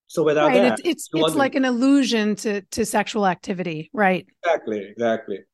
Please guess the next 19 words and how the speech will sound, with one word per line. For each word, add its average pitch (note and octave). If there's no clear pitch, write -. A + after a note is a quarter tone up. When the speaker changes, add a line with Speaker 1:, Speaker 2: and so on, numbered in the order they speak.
Speaker 1:
So, F3+
um, D#3
so F#3
she, G3
she G#3+
starred A3
in D#3
a -
number F3
of B2
European C3
films A2
even, G#2+
but C3+
interestingly, D#3+
a A#2
lot B2
of A#2
the, A#2+